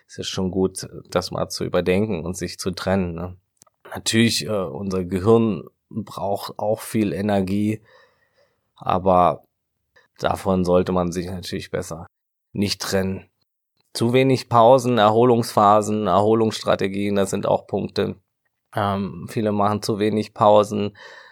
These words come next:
Da sich mal zu fragen, wann war der letzte Urlaub, wann habe ich mir mal wieder eine Pause gegönnt und wann, äh, was habe ich für Erholungsstrategien überhaupt, ne?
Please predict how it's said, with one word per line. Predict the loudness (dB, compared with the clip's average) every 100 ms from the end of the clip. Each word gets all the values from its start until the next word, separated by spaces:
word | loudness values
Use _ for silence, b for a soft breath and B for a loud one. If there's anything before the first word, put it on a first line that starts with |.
| B B -12
Da | -8 -6 -8
sich | -8 -8 -4
mal | -6 -4
zu | -10
fragen, | -6 0 2 2 0
wann | -2 -2 -6 b b b b b -20
war | -20 0 4 4
der | 4
letzte | 2 0 -2 -2 -2 -2 0
Urlaub, | 4 6 8 8 6 4
wann | 2
habe | 2 0
ich |
mir | 0 0
mal | 0 0
wieder | 0
eine | 0 0
Pause | 2 4 4 0
gegönnt | -4 -6 -4 -4 -4 -10 -18
und | -18 -20 -20 b b b b b
wann, | -14 -2 2 4 2 0
äh, | -4 -10 -14 -14 -14 -10
was | -8 0
habe | 0 0
ich | 0
für | 4
Erholungsstrategien | 4 6 2 0 -2 -4 -4 -2 -4 -8 -8 -8
überhaupt, | -10 -6 -6 -4 -8 -12 -12
ne? | -8 -6 -8